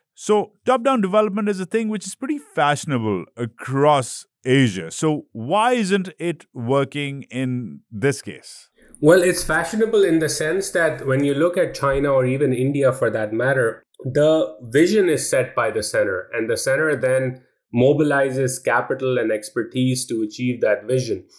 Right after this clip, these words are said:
Speaker 2: But the implementation and the nuance comes from empowered local bodies. We see this in India, where states compete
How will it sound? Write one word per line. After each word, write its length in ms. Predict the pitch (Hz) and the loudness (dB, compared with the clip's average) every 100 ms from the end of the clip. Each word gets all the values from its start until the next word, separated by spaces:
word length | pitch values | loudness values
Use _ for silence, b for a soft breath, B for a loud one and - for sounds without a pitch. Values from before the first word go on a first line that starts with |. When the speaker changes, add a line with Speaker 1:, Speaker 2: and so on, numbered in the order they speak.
| b b | b b
Speaker 2:
But 240 | 113 131 131 | 2 4 6
the 140 | 151 | 4
implementation 1120 | 139 143 143 139 139 151 185 - 190 175 160 127 | 2 0 0 0 0 0 0 2 2 2 0 0
and 180 | 127 127 | 0 0
the 60 | |
nuance 560 | 127 139 180 156 131 131 | 0 2 4 4 2 0
comes 320 | 131 127 - | -4 -4 -2
from 340 | 123 120 120 110 | -2 -2 -6 -12
empowered 560 | 117 113 120 123 123 117 | -10 -2 0 2 0 0
local 380 | 113 - 117 113 | -4 -4 -10 -4
bodies. 400 | 117 113 98 98 | -4 -4 -8 -12
We 100 | 104 | -14
see 200 | 120 113 | -12 -10
this 240 | 117 120 | -10 -8
in 100 | 107 | -8
India, 380 | 113 120 139 131 | -8 -2 2 4
where 160 | 110 | 4
states 360 | - - 120 - | -2 -4 -6 -6
compete 540 | - 107 123 123 131 | -6 -6 -8 -12 -12